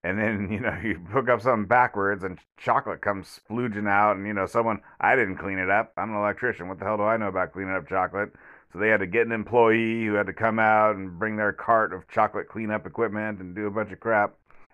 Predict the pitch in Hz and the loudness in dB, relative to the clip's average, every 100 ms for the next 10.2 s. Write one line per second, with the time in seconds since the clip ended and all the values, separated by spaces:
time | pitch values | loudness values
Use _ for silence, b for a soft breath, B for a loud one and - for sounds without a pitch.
0 | _ - 101 85 85 - 131 127 127 104 | _ -4 -2 -2 0 4 4 6 4 4
1 | 101 104 95 98 - 101 101 101 101 98 | 4 4 6 2 0 -2 0 0 2 0
2 | 104 110 110 98 101 101 98 107 107 107 | 0 0 2 4 4 4 2 0 -2 -2
3 | 107 95 110 107 101 113 113 98 98 95 | -2 -4 -6 -6 0 2 2 0 -2 -2
4 | 92 90 92 92 98 - 80 64 67 92 | -2 -2 -2 -2 -4 -6 -12 -12 -12 -4
5 | 110 110 107 90 90 92 - _ _ _ | 0 4 2 2 -2 -6 -14 _ _ _
6 | - - - - 170 143 127 120 120 120 | -4 -4 -6 0 4 4 6 8 8 8
7 | 123 120 101 135 131 127 117 123 117 113 | 6 6 4 6 6 4 0 2 6 6
8 | 110 104 B B B B B _ _ _ | 6 2 B B B B B _ _ _
9 | _ 92 98 127 120 131 107 107 107 107 | _ -4 2 6 8 6 4 4 4 4
10 | 95 90 | -2 -12